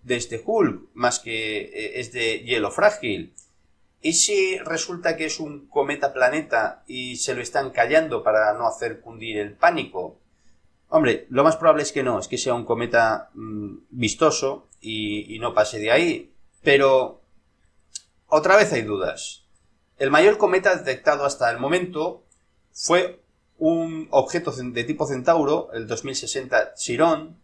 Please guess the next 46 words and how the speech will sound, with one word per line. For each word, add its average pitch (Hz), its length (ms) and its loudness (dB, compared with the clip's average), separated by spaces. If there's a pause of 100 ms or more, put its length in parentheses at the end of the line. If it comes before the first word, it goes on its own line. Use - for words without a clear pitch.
(460)
descubierto 180 960 -2 (200)
en 156 420 0
mil 160 420 0
novecientos 139 800 -6
setenta 123 880 -2
y 107 80 -4
siete, 208 640 -4 (420)
y 196 140 0
su 214 180 0
núcleo 180 540 -2
medía 143 340 0
ciento 170 360 -10
ochenta 143 280 -6
y 123 60 -4
dos 143 200 -4
kilómetros 120 640 -6
de 101 120 -4
diámetro. 107 720 0 (520)
Por - 80 4
otro 143 160 2
lado, 180 240 6
tenemos 165 320 -2
el 143 140 2
gran 147 240 2
cometa 143 400 -2
de 160 100 -4
mil 139 160 -4
ochocientos 131 560 -6
once, 202 340 2
que 170 120 -4
tenía 175 380 0
un 156 220 -6
núcleo 160 300 -6
de 135 140 0
treinta 147 340 -2
o 104 80 -2
cuarenta 117 300 0
kilómetros 143 720 -2
y 175 100 -4
llegó 180 180 2
a 175 40 2
desarrollar 139 640 2
una 156 240 0
coma 156 480 2
o 170 180 4
atmósfera 143 720 0